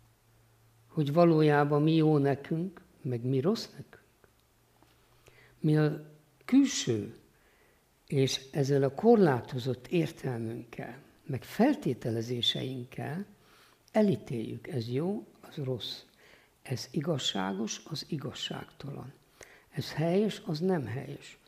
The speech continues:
És ebben biztosak vagyunk. De hogy mi van,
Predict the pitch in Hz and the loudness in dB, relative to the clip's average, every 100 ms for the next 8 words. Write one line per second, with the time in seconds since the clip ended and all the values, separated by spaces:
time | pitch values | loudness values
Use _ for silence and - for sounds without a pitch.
0 | _ - 180 196 185 208 208 247 - 165 | _ -2 2 6 6 6 6 2 2 -4
1 | 135 131 - 127 - - _ _ _ _ | -4 -6 -8 -10 -12 -20 _ _ _ _
2 | _ _ _ _ _ _ _ _ _ _ | _ _ _ _ _ _ _ _ _ _
3 | _ _ _ _ _ _ _ _ _ 143 | _ _ _ _ _ _ _ _ _ -8
4 | 117 127 - - - - 135 196 214 123 | -4 -4 -6 -18 -12 -2 2 4 2 0
5 | 107 | -4